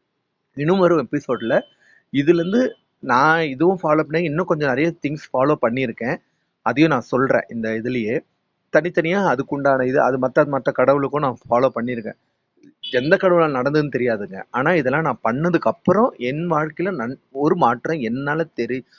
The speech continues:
அ, கண்டிப்பா உணர முடிஞ்சது. நான் அது, அதுல எந்த மாற்று கருத்தும் கிடையாது. ரொம்ப கஷ்டப்பட்டு கடன் வாங்கி, உடன் வாங்கி கட்டியிருந்த எனக்கு, அ, முருகர் வந்து எனக்கு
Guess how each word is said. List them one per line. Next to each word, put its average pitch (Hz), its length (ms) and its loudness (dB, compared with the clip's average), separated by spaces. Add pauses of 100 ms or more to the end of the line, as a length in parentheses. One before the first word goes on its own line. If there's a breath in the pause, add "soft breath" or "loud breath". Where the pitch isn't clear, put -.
(240 soft breath)
அ, 107 460 -6
கண்டிப்பா 139 400 -2
உணர 139 280 2
முடிஞ்சது. 107 480 -8 (120)
நான் 107 220 -2
அது, 104 140 -2
அதுல 117 220 -2
எந்த 120 280 -2
மாற்று 120 340 -6
கருத்தும் 117 260 -8
கிடையாது. 98 380 -10 (480)
ரொம்ப 180 280 -4
கஷ்டப்பட்டு 139 680 -6
கடன் 120 280 -6
வாங்கி, 135 220 -4
உடன் 117 220 -6
வாங்கி 143 180 -6
கட்டியிருந்த 123 420 -8
எனக்கு, 113 720 -6 (300)
அ, 107 240 -10
முருகர் 151 260 -2
வந்து 127 180 -6
எனக்கு 101 500 -10